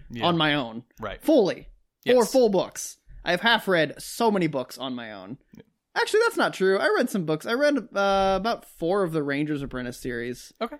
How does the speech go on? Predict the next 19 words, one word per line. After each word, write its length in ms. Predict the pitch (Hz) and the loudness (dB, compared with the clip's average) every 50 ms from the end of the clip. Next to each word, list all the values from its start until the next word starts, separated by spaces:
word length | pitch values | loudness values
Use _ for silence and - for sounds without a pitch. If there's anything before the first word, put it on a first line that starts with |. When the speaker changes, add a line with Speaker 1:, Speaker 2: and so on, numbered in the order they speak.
| _ _ | _ _
Speaker 2:
Like, 160 | - 143 - | -10 -10 -6
on 160 | 131 131 131 131 | -4 -4 -2 -2
my 200 | 127 127 127 127 | -4 -4 -4 -6
own. 220 | 127 127 127 123 | -6 -6 -6 -6
Speaker 1:
Yeah, 100 | 123 - _ _ | -6 -8 _ _
that's 160 | 160 156 - | -16 -16 -14
something. 280 | - 147 135 - 143 165 | -14 -16 -14 -14 -14 -8
Speaker 2:
I 40 | - | -2
read 160 | 175 180 180 | 0 0 0
a 40 | 175 | 0
few 140 | - 175 175 | 0 0 0
of 40 | 165 | 2
the 60 | 165 | 2
Harry 180 | 156 156 156 147 | 2 2 0 0
Potters 420 | - 135 127 127 127 127 131 131 | -2 -4 -6 -4 -4 -4 -4 -6
on 120 | 135 127 127 | -6 -6 -6
my 180 | 127 127 127 | -8 -8 -10
own. 320 | 127 127 127 127 131 127 127 | -10 -10 -10 -8 -8 -6 -6
Speaker 1:
Sure. 300 | 127 135 117 110 117 | -6 -6 -6 -8 -10